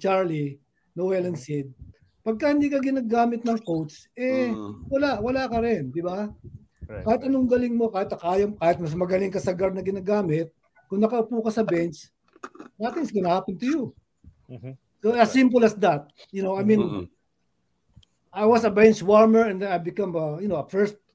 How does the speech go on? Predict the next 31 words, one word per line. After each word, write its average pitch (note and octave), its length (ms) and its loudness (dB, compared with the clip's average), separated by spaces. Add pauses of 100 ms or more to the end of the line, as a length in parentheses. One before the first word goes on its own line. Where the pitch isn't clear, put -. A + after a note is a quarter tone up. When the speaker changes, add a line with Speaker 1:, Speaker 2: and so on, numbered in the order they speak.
(140)
Speaker 1:
first G3+ 240 0
ringer. G#3 480 4
Kaya A#3 160 4
alam A3+ 240 2
ko A3 80 2
yung G#3+ 320 2
feeling F#3+ 320 -2
ng D#3 180 0 (300)
Speaker 3:
<clears throat> - 320 -16
Speaker 1:
bench F3+ 240 -4
warmer E3+ 560 0 (160)
and F3 160 -6
a D3+ 80 -10
first E3 320 -6
ringer. F3 480 -4 (480)
Speaker 3:
Mm-hmm. A#2 240 -18
Speaker 1:
Kaya, F3+ 480 -4 (640)
no G#3 80 2
matter A3+ 320 6
what G#3+ 240 0
you F3 80 -2
do, F#3 320 2
I F#3 80 -8
mean, F#3 160 -6
kung F#3 160 -8
talagang F#3+ 400 -4
bench F#3 240 -4
warmer G3+ 400 0
ka, F3+ 80 -4
be-bench F#3 480 -2
ka, D3 320 -4